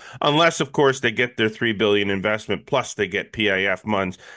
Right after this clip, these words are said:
in which case then they have buckets of money for the P G A Tour to do whatever they want as well. So, anyway.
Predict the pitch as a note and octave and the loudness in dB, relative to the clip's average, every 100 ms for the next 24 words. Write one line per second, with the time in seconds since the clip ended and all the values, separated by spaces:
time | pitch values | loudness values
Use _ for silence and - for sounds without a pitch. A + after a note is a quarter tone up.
0 | - G#2 G#2 A2+ - - G2+ - D3 C#3 | -6 -2 0 0 -2 -2 -2 2 2 2
1 | A2 G#2+ G2 A#2 A2+ G#2 G2+ G#2 G#2 F#2+ | 0 -2 -2 -2 -2 -4 -2 0 2 0
2 | - G2+ F#2+ F#2 G2+ F2+ F#2 F2+ - F#2 | -2 -2 0 -2 -4 -2 -2 -4 -2 -2
3 | F2 E2 F2+ E2+ D#2+ F2 E2+ E2 D#2+ E2 | -2 -4 -4 -2 -2 -2 -4 -4 -4 -6
4 | - D#2+ - - A2 - _ _ _ _ | -4 -6 -6 -8 -8 -8 _ _ _ _
5 | _ - - - G3 | _ -14 0 0 0